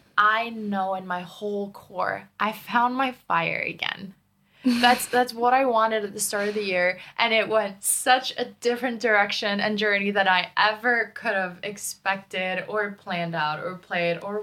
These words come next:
Speaker 1: wanted. But sometimes the universe just knows a little bit better, and it put me on this path.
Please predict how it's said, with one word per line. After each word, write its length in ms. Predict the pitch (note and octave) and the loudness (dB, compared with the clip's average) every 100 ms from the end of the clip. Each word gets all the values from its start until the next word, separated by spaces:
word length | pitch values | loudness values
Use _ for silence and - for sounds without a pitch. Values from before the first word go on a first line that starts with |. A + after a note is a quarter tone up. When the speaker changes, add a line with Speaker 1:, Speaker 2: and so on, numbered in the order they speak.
| G3 | -2
Speaker 1:
wanted. 480 | G#3+ A3 F3 D3+ E3+ G3 _ _ - - _ | 0 0 0 -6 -10 -18 _ _ -20 -20 _
But 160 | G#3+ G3+ | -6 -6
sometimes 520 | A3 G#3+ G#3+ A3 G#3+ | -6 -8 -8 -10 -10
the 80 | G#3 | -12
universe 520 | G3 F#3 F3+ F3+ F3 | -12 -10 -10 -12 -12
just 260 | - F#3+ - | -14 -14 -12
knows 260 | F#3+ F3 F3 | -10 -10 -12
a 60 | |
little 160 | F3 E3+ | -12 -12
bit 180 | F3+ F3 | -12 -14
better, 200 | F3 E3+ | -12 -12
and 180 | F3 E3+ | -12 -14
it 100 | - | -16
put 220 | G3 G3 | -18 -16
me 100 | F3 | -14
on 240 | E3+ E3+ | -14 -12
this 260 | E3+ - - | -14 -14 -16
path. 340 | - B1 B1 | -10 -8 -8